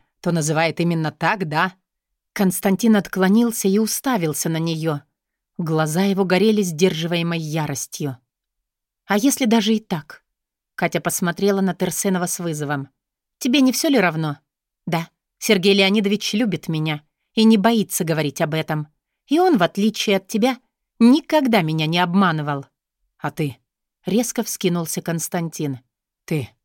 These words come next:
любишь его?» «Да, люблю». Катя сказала это твёрдо, без капли сомнений, глядя ему прямо в глаза. И Костас опустил руки,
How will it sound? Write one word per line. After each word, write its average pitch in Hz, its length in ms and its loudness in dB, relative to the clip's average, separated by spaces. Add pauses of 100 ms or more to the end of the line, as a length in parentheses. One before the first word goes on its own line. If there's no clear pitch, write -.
(160)
любишь 165 400 -2
его?» 143 340 -6 (560)
«Да, 208 260 0 (240)
люблю». 214 380 0 (600)
Катя 285 180 -4
сказала 226 400 -2
это 208 160 -4
твёрдо, 156 520 -4 (360)
без 190 240 0
капли 220 380 -6
сомнений, 180 800 -4 (300)
глядя 180 480 -2
ему 185 180 0
прямо 165 320 -2
в 156 100 -6
глаза. 151 500 -4 (720)
И 240 100 -4
Костас 302 520 -4
опустил 185 560 -4
руки, 151 420 -8